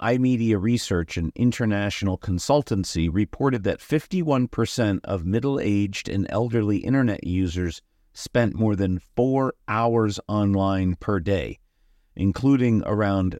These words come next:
fifteen percent who spent more than six hours per day, almost double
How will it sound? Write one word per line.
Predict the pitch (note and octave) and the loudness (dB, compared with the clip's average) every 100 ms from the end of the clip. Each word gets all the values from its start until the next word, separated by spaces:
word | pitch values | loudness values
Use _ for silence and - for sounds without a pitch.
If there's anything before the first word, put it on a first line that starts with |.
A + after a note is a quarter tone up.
| - | -14
fifteen | - C#3+ - - D3+ D#3 | -2 -2 -2 -2 2 2
percent | C#3+ A2+ - G2 D#2+ - - _ _ | 4 2 2 0 0 -2 -12 _ _
who | - A2+ | -4 -2
spent | - A#2+ G#2+ | 0 0 2
more | - A2 G#2 | 0 0 2
than | G2 F#2 - _ | 2 0 -4 _
six | - - F#3+ - - - | -10 -2 -2 -2 -10 0
hours | G2 F2+ D#2 C#2+ - - | 2 2 0 -4 -6 -12
per | - F2+ | -2 -2
day, | C#2+ D2+ A#1+ - _ _ - _ | 0 -2 -4 -8 _ _ -20 _
almost | - A2 G#2 G2 F2 | 0 2 2 0 -2
double | B2+ B2+ G2+ D2 - | 2 4 4 -2 -4